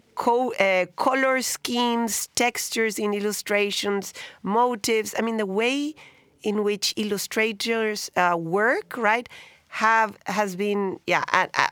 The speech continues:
a, a, an, an amazing discovery for me. And collaborating with them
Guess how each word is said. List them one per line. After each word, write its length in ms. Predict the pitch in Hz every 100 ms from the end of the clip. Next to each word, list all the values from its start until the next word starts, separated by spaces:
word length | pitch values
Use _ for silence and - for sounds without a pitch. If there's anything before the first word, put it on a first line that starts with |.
| -
a, 320 | 190 180 175 -
a, 60 |
an, 420 | 180 175 - 190 196
an 140 | 190 196
amazing 420 | 208 226 220 190
discovery 500 | 170 - 175 165 170
for 200 | 170 170
me. 160 | 165 - - -
And 180 | 220 208
collaborating 800 | 208 202 240 247 226 202 185 175
with 280 | 202 254 202
them 280 | 185 262